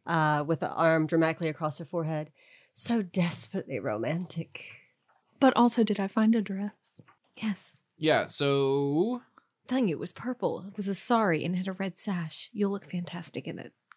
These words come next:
Speaker 3: <laughs>
Speaker 2: I don't know if sari is my vibe.
Speaker 1: <laughs> No, you, you were Gothic Victorian, right?
Speaker 3: Doesn't matter. You take what you get.
Speaker 4: So you,
Speaker 1: Dang.
Speaker 4: you find a D six, uh, Haven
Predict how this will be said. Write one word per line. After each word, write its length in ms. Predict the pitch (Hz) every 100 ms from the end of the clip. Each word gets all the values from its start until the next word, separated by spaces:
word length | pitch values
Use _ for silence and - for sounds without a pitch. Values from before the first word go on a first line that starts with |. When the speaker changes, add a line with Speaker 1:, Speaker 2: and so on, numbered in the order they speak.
| -
Speaker 3:
<laughs> 440 | 220 - _ -
Speaker 2:
I 720 | 254 196 160 - 320 - 311 277
don't 160 | 226
know 120 | 190
if 60 | 202
sari 520 | - - 190 180 175
is 180 | - -
my 140 | 196 196
vibe. 480 | - 110 - - - _ - 247
Speaker 1:
<laughs> 720 | - 240 294 - 381 381 349 339 - - 330
No, 60 |
you, 340 | 339 349 339 240
you 100 | 285
were 220 | 269 233
Gothic 400 | 190 214 220 214
Victorian, 500 | - - 220 175 135 -
right? 200 | 165 - _ -
Speaker 3:
Doesn't 220 | 185 196
matter. 260 | 147 180 214
You 180 | 220 - -
take 200 | 214 -
what 120 | 240
you 60 | -
get. 260 | 254 - _ _ -
Speaker 4:
So 360 | - - 151 131
you, 60 |
Speaker 1:
Dang. 280 | 147 160 160
Speaker 4:
you 120 | 151
find 220 | 160 190 170
a 40 |
D 140 | 139 165
six, 560 | - 175 170 - - -
uh, 640 | 120 120 110 107 104 80 - _
Haven 560 | - 147 151 175 185